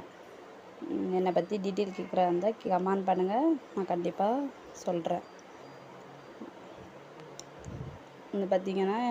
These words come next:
எங்க மாமா நிக்கிறாங்க. வந்து சாமியெல்லாம் ஜோடிச்சுக்கிட்டு இருக்காங்க. அஹ், பார்த்தீங்கன்னா, பொங்கல் வச்சுக்கிட்டு இருப்பாங்க. ஆடி செவ்வாய்க்கு இந்த கோயில்ல வந்து பொங்கல் வைப்பாங்க. இதான் எங்களுடைய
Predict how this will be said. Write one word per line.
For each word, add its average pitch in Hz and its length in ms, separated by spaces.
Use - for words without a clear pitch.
எங்க 185 180
மாமா 180 320
நிக்கிறாங்க. 180 500
வந்து 180 320
சாமியெல்லாம் 185 640
ஜோடிச்சுக்கிட்டு 180 580
இருக்காங்க. 175 400
அஹ், 185 260
பார்த்தீங்கன்னா, 185 460
பொங்கல் 190 360
வச்சுக்கிட்டு 180 360
இருப்பாங்க. 175 380
ஆடி 185 280
செவ்வாய்க்கு 175 680
இந்த 185 180
கோயில்ல 185 420
வந்து 180 280
பொங்கல் 180 320
வைப்பாங்க. 175 360
இதான் 190 320
எங்களுடைய 175 500